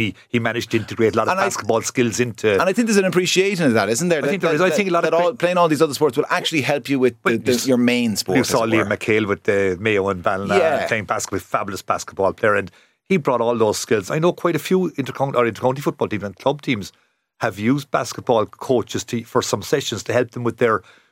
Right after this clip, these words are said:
Speaker 1: their, uh, passing ability of the ball and their s-, their awareness of position and
Speaker 2: Yeah.
Speaker 1: their, and the quick transition of play. It is fantastic to watch,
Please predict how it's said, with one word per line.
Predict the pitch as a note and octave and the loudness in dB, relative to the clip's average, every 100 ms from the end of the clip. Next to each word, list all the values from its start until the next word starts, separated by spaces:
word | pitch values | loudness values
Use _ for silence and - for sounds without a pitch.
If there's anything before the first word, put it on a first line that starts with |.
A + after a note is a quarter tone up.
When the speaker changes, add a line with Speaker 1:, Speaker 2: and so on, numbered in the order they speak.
| - | -8
Speaker 1:
their, | B2 A2+ G#2 | -2 0 2
uh, | G#2 G2 | 2 0
passing | F2+ C3+ C#3 E3 | 0 -2 -2 -2
ability | C#3+ B2+ G#2+ | 0 0 0
of | |
the | F#2+ | -2
ball | F#2 G#2 G2 | -2 0 0
and | G2+ F#2+ - _ - | -4 -6 -18 _ -4
their | A2+ | -2
s-, | F#2+ - - _ _ - | -4 -12 -18 _ _ -2
their | A2+ | 0
awareness | A#2 G#2 B2+ A#2 A2+ | 2 2 2 2 0
of | A#2 | -4
position | - G2+ C#3+ - F#2+ - | -4 -6 -4 -4 -8 -6
and | G#2 | -2
Speaker 2:
Yeah. | A2 | 0
Speaker 1:
their, | G2 F2+ - - | 0 -4 -8 -8
and | A2+ | -6
the | |
quick | A2+ - - - | -6 -8 -4 -4
transition | - B2+ A#2+ - B2 | -4 -4 -2 -2 -4
of | - | -8
play. | - B2+ | -2 0
It | F#2+ F#2 | 0 -4
is | F#2+ | -10
fantastic | - G2 - D3+ - | -6 -6 -2 -4 -4
to | A2+ | -2
watch, | G2+ | -2